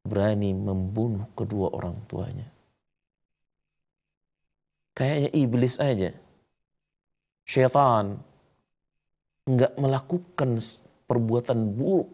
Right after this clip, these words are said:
seburuk ini. Kayaknya mungkin bingung iblis tuh. Ini kemanusiaannya di mana? Ayah dan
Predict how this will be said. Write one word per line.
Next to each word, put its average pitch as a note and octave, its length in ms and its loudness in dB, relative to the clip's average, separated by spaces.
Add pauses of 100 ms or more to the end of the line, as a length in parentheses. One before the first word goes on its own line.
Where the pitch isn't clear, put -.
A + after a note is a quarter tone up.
seburuk G#2+ 480 -2
ini. F#2+ 320 -4 (2250)
Kayaknya E3+ 320 2
mungkin D#3 480 0
bingung B2+ 480 2 (480)
iblis G2 400 -2
tuh. - 160 -10 (1300)
Ini C#3 160 -2
kemanusiaannya A2+ 960 2
di A2+ 160 0
mana? A2+ 480 0 (1200)
Ayah D3+ 400 2
dan C3 320 0